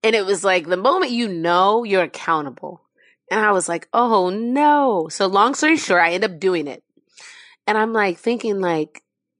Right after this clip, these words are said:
"Oh, Lord, when it, like, what, uh, this is, I mean, now I probably have four hundred something dollars in my account, in my name. Like, that's it."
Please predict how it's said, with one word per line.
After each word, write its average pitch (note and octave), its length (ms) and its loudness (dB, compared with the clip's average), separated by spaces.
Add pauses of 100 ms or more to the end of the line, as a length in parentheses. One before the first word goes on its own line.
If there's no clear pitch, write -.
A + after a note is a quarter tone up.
(160)
"Oh, F#3+ 220 0
Lord, F#3 600 2
when G3 280 4
it, G3 160 4
like, F3+ 240 4
what, F3 160 4
uh, F3+ 40 0
this F3+ 560 2
is, D3+ 340 2
I D3+ 100 2
mean, C#3 180 2
now F3 180 4
I A3 60 4
probably F3 300 0
have E3+ 180 0
four F3 160 2
hundred A3+ 260 0 (100)
something G3+ 280 -6
dollars G#3 280 0
in G3 60 4
my C#3+ 140 2
account, G#3 480 -2
in A#3 120 -2
my A3+ 160 2
name. D3+ 580 -2 (540)
Like, F3+ 120 2
that's A#3 180 4
it." F3 240 0